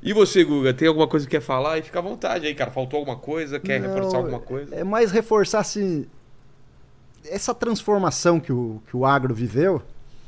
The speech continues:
Speaker 2: Se a gente pegar, assim, aquela imagem do agricultor que a gente tem o histórico, né? Monteiro Lobato, Jeca Tatu.
Speaker 1: É.
Speaker 2: Isso aí ficou no passado, cara.
Speaker 1: Aquela coisa simples, né? Sem,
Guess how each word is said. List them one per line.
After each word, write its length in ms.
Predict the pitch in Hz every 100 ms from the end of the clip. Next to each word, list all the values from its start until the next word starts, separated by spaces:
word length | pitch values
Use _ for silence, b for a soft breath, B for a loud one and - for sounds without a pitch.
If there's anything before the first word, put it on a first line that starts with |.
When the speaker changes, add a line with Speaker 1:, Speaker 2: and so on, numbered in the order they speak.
| b b b b b
Speaker 2:
Se 120 | -
a 60 | 175
gente 220 | 233 -
pegar, 260 | 220 196 180
assim, 180 | - 170
aquela 280 | 156 175
imagem 500 | 165 143 165 156 143
do 100 | 135
agricultor 680 | 143 147 143 143 131 147 139
que 80 | 127
a 60 | 127
gente 180 | 131 131
tem 160 | 143
o 40 | 135
histórico, 600 | - - 147 135 110 131
né? 120 | 131
Monteiro 360 | 127 127 160 143
Lobato, 560 | 120 107 147 131 -
Jeca 240 | 113 143 -
Tatu. 440 | - - - 151
Speaker 1:
É. 420 | 104 107 107 104 269
Speaker 2:
Isso 180 | - 302
aí 80 |
ficou 380 | - 349 - 339
no 80 | 311
passado, 880 | - 294 262 - - 185 240 208 139
cara. 180 | 113 101
Speaker 1:
Aquela 140 | -
coisa 200 | 113 101
simples, 680 | - - 127 131 131 101 95
né? 180 | 113 117
Sem, 240 | 120